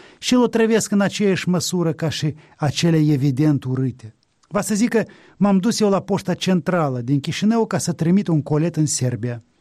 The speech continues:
Fata de la ghișeu s-a boldit o vreme pe monitorul computerului, apoi m-a întrebat: „Adică vreți să trimiteți în Bosnia?” „Nu în Bosnia, ci în Serbia, în Belgrad”, am precizat eu. „Nu avem așa ceva în computer”,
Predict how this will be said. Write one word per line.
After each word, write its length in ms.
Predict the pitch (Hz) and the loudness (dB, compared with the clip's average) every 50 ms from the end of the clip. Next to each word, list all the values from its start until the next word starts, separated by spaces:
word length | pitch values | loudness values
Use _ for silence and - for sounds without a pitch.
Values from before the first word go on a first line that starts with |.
| _ _ _ _ _ _ | _ _ _ _ _ _
Fata 320 | _ - 165 160 156 160 147 | _ -4 -4 -2 -2 -2 -2
de 120 | 135 156 | 0 0
la 140 | 156 156 151 | 2 2 0
ghișeu 420 | 135 151 135 - - 208 208 - - - - - - - _ | 0 -2 -2 0 -2 -2 -2 -4 -6 -14 -20 -20 -20 -18 _
s-a 180 | - - 185 175 | -4 -2 0 2
boldit 380 | 156 190 190 180 175 175 - | 2 2 2 2 0 0 0
o 60 | 151 | 0
vreme 320 | 139 127 147 170 175 175 165 | 0 0 0 0 2 0 0
pe 120 | - 160 160 | 0 0 2
monitorul 600 | 156 160 160 156 160 156 156 151 139 131 131 127 | 2 4 4 4 2 2 0 -2 -2 -2 -2 -4
computerului, 840 | - 156 160 156 151 214 214 214 208 202 202 202 196 196 190 190 - - _ _ - | -2 0 0 0 0 -2 -4 -2 -2 0 0 0 0 0 -2 -4 -6 -14 _ _ -8
apoi 300 | - 175 165 - 202 202 | -6 -4 -2 0 2 4
m-a 120 | 190 190 185 | 4 4 2
întrebat: 480 | 160 - - 180 147 156 143 - - _ _ _ _ _ _ _ | 0 -2 -2 -2 -2 -2 -4 -4 -8 _ _ _ _ _ _ _
„Adică 380 | - 165 156 156 135 - 170 | -2 -2 0 0 0 0 0
vreți 300 | 147 151 165 180 175 - | 0 2 0 0 0 -2
să 100 | - 170 | -2 -4
trimiteți 600 | 160 - 170 170 165 175 175 - 180 156 - - | -2 0 2 2 4 2 2 2 0 -2 0 2
în 180 | 170 170 165 139 | 2 2 2 2
Bosnia?” 580 | 151 220 185 - - - 131 120 110 104 104 _ _ _ _ _ _ _ _ | 0 0 -2 -2 -2 -4 -4 -4 -4 -8 -14 _ _ _ _ _ _ _ _
„Nu 240 | - 156 165 185 180 | 0 2 4 4 4
în 200 | 170 156 139 123 | 4 2 2 0
Bosnia, 460 | 123 165 185 165 - - 214 214 202 | -2 -2 -2 -2 -2 -2 -2 -2 -2
ci 160 | - - - | -4 -2 0
în 140 | 214 214 208 | 0 2 2
Serbia, 560 | - - - 240 208 170 147 120 117 123 120 | 2 2 2 2 2 2 0 -2 -2 -4 -4
în 140 | 123 135 151 | -2 -2 0
Belgrad”, 580 | 139 208 220 226 208 240 220 196 151 123 107 117 | 2 2 2 2 2 0 0 0 -2 -4 -6 -8
am 100 | 127 127 | -8 -8
precizat 520 | - 156 151 131 - 175 156 160 170 117 - 170 | -4 -4 -6 -4 -4 -4 -2 -2 -2 -2 -4 -4
eu. 240 | 160 127 107 104 - _ _ _ _ _ _ _ _ | -6 -6 -6 -10 -16 _ _ _ _ _ _ _ _
„Nu 200 | - 233 254 247 | 2 4 4 4
avem 320 | 240 214 180 185 180 170 | 2 2 0 -2 -4 -4
așa 240 | 165 143 - 160 151 | -4 -6 -6 -8 -8
ceva 320 | - - 175 170 170 165 | -6 -4 -4 -2 -2 0
în 100 | 147 139 | 0 0
computer”, 580 | 131 165 185 190 175 - 170 135 - 135 123 | 0 0 -2 0 0 -2 -4 -4 -4 -6 -8